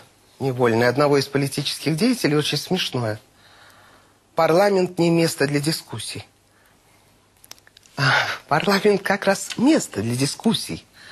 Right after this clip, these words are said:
А в эту эпоху позднего Средневековья и в начале Нового времени это ещё и место для протеста политического, для конфликта политического,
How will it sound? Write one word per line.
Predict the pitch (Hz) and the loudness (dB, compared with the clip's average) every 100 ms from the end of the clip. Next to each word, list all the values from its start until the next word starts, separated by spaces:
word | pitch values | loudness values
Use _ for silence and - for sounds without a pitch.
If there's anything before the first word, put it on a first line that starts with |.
| - - - - - - | -20 -18 -20 -20 -20 -4
А | 156 170 | 0 2
в | 226 | 4
эту | 269 226 214 | 2 4 2
эпоху | - 262 - | 4 2 2
позднего | 220 233 233 185 185 | 0 2 2 2 2
Средневековья | - 170 170 175 160 - 254 143 | -2 -4 0 0 0 2 2 2
и | |
в | 131 | 2
начале | 143 147 190 170 | 0 2 2 4
Нового | 147 143 127 | 4 4 2
времени | 127 220 220 139 120 - - - _ - | 2 2 2 0 -6 -12 -20 -20 _ -4
это | 156 - | -2 0
ещё | 151 135 - | 0 0 0
и | 139 | 0
место | 127 151 151 - - 156 - _ _ _ _ _ - | 2 0 -2 -4 -4 -4 -8 _ _ _ _ _ -2
для | 120 139 | 2 2
протеста | - 151 139 - - 202 - - - - - _ | 2 -2 -2 -4 0 0 0 -10 -14 -14 -18 _
политического, | - 113 - - 139 - - - - - - _ _ _ _ _ _ - | -6 -6 -6 -6 -4 -4 -6 -10 -14 -16 -20 _ _ _ _ _ _ -4
для | 127 131 | 0 0
конфликта | - 143 117 - 170 214 - - 98 | 2 0 0 -2 2 2 2 -4 -8
политического, | - 95 - - - - - - | -8 -10 -8 -8 -6 -6 -8 -16